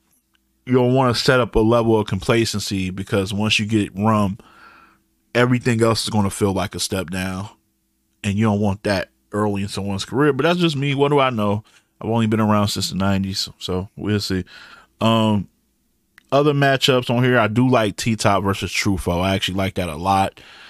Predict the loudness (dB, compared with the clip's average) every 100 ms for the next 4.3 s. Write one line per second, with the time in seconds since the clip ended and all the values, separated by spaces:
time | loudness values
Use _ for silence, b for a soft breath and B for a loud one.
0 | B B B -8 -2 -2 -2 -6 -6 0
1 | 2 2 0 0 -2 -2 2 2 4 2
2 | 0 2 2 0 -2 -4 -2 -4 -4 -6
3 | -6 -6 -2 0 2 2 0 0 2 2
4 | 2 0